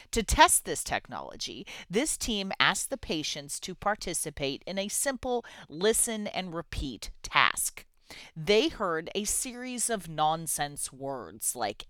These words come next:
Ava, Kug, and Vip, and then spoke each one out loud. And then the device recorded activity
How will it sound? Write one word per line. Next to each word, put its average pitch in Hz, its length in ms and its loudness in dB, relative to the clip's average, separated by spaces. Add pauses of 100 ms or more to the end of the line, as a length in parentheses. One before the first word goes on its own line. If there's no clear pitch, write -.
Ava, 170 460 4 (300)
Kug, 151 560 2
and 135 180 -10
Vip, 131 360 0 (540)
and 196 180 4
then 220 180 6
spoke - 600 2
each 190 320 -8
one 139 340 -2
out 127 300 0
loud. 110 520 -2 (360)
And 160 160 0
then 147 160 2
the 135 80 -6
device 190 760 4
recorded 147 580 -8
activity 135 800 -2